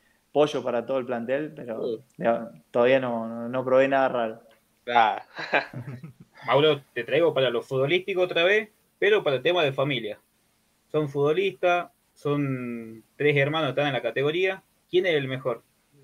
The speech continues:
Speaker 1: <laughs>
Speaker 3: Acá, sin vergüenza, sin miedo.
Speaker 1: <laughs>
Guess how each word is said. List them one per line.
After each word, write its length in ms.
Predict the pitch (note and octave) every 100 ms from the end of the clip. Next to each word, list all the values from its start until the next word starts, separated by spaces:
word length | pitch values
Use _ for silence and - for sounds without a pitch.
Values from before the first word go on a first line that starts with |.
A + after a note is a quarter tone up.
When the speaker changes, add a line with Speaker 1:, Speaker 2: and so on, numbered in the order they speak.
| B2
Speaker 1:
<laughs> 180 | A#2+ -
Speaker 3:
Acá, 540 | B2 A#2+ A#2+ D3 B2+
sin 200 | - D3
vergüenza, 420 | D3 C#3 D3+ C#3 C3
sin 180 | C#3+
miedo. 220 | C#3 C3+ C3+ D3 C#3+
Speaker 1:
<laughs> 760 | D3 D3 E3 F3+ E3+ E3 E3